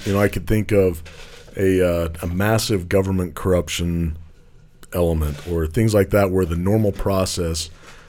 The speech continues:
just clearly wouldn't work. Not it doesn't work because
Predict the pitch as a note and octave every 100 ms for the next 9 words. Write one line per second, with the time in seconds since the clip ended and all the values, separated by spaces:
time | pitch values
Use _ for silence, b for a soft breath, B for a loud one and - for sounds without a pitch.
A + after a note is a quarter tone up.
0 | B A#2+ G2 F#2 - G#2+ G2+ F#2+ F2+ F2
1 | E2 - A2+ G2 F#2 F2+ E2+ F#2 D3 D3
2 | - C3 A#2+ A#2 G#2+ A2 G#2+ F#2 F2+ G#2
3 | F#2+ F2